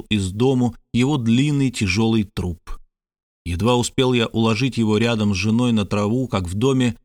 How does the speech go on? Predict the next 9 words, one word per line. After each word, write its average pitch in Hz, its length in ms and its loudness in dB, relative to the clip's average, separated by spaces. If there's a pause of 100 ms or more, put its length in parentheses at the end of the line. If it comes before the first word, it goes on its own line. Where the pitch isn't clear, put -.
(180)
раздался 113 520 0
глухой 104 440 0
взрыв, 110 460 -2 (260)
и 123 80 0
пламя 123 420 0
вмиг 107 400 0
охватило 104 600 -2
всё - 200 -6
здание. 78 560 -6